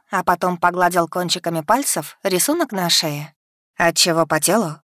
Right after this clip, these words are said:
побежали колючие мурашки. «Надеюсь, сюрприз приятный?» Кусая губы от волнения и трепета,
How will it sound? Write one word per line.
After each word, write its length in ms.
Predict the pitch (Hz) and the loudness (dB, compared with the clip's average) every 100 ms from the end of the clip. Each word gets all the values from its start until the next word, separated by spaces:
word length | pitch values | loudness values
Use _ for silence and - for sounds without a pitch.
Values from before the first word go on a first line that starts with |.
| - | -2
побежали 580 | 180 170 170 170 151 | 0 4 4 4 2
колючие 560 | 202 294 285 175 - 202 | 0 2 2 2 0 2
мурашки. 640 | 226 277 190 - 190 170 _ _ _ _ _ - | 2 2 2 0 -4 -10 _ _ _ _ _ -2
«Надеюсь, 600 | 208 220 226 233 226 - - | 2 2 4 2 2 -2 -4
сюрприз 480 | - 254 240 254 - | -2 -2 0 -2 0
приятный?» 600 | 240 226 339 370 262 - _ _ _ _ - | 0 4 2 2 -2 -2 _ _ _ _ -8
Кусая 440 | 185 - 165 165 | -2 0 2 2
губы 260 | 170 180 185 | 2 -2 -2
от 240 | 170 170 | -4 -4
волнения 520 | 160 160 185 233 170 | -2 0 2 2 0
и 140 | 175 180 | -6 -6
трепета, 600 | 175 247 285 - 151 | -2 -2 -2 -4 -8